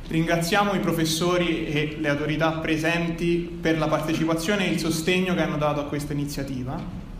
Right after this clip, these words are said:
E ovviamente un ringraziamento va anche al Dipartimento di Economia per l'ospitalità concessaci con quest'aula.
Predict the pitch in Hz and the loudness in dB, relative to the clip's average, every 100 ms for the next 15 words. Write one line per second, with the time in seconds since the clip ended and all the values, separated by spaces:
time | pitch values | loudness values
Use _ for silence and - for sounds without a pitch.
0 | - - - - - - - 175 175 180 | -12 -12 -14 -14 -14 -10 -2 0 0 0
1 | 175 151 175 180 185 180 160 156 160 156 | 0 2 2 4 2 2 0 0 -2 -2
2 | - 160 160 160 151 147 151 156 156 143 | 0 0 0 0 0 0 0 0 0 0
3 | 143 143 - 151 156 156 143 147 147 156 | 0 0 -2 -4 -2 -2 -2 -2 -2 0
4 | 156 147 147 147 - 165 143 147 147 143 | -2 -2 -2 -4 -2 -2 -2 0 0 0
5 | 143 147 147 - 151 - 143 147 135 131 | -2 -2 -2 -2 -4 -4 -6 -6 -6 -6
6 | 143 143 139 - 135 120 123 147 156 - | -6 -4 -6 -4 -2 -2 -4 -6 -8 -10